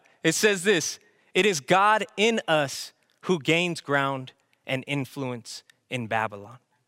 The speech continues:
It is God in us, only him in us, that can gain ground and influence in our Babylon. It is God in us who shames the strong and the wise. It is only God who will use our humble hearts and lowly hearts to accomplish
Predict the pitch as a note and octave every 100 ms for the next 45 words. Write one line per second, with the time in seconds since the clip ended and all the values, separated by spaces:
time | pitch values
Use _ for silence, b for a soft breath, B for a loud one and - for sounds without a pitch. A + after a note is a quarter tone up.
0 | _ - F3 D#3 - F#3 D#3+ - A3 A#3
1 | A3 - C#3 A#2+ - - - _ _ _
2 | G3+ A#3 C4+ C4 B3+ F3+ A#3+ A3 A3 A3
3 | E3 D3 - D#3+ D#3 E3+ C#3 C3 G#3 A#3
4 | G3+ F3+ F#3 F3+ D#3+ B B B E3+ -
5 | G#3+ A#3 - F3+ D3+ C#3 - D#3 E3 D#3+
6 | E3+ F3 D#3 C3+ A#2 A2+ G#3+ A3 F3 G#3
7 | G#3 G3 A#3 C#4 B3+ F3+ D3 - - b
8 | b b b - G#3 - G#3+ C4 C4 G3+
9 | - E3+ - D#3 C#3+ C3+ B2+ A#2 A#2 G#2+
10 | A#2 - - B B F#3+ A3+ - G#3+ B3+
11 | C4 B3+ F#3 G3+ G3+ D3+ B2+ _ b b
12 | - A3 G#3+ G3 F#3+ G3 A3 G#3 A#3 A3+
13 | A3 - G#3 F3 - E3+ D#3+ G#3 G#3 F3
14 | - D#3 - - F3+ - F#3+ F3+ D#3 C#3+